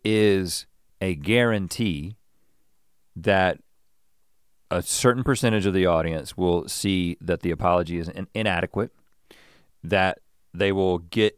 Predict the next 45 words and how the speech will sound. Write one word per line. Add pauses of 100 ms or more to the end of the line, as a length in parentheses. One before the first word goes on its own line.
(160)
and
try
to
figure
out
people's
motivations
for
the
apology.
"Oh,
you're
trying
to
protect
this,
but
this
is
what
you
think. (300)
And
if
you
really
were
sorry,
this
is
what
you
would
say." (1000)
And
it's
just
like,
it
is
just
a
part
of
culture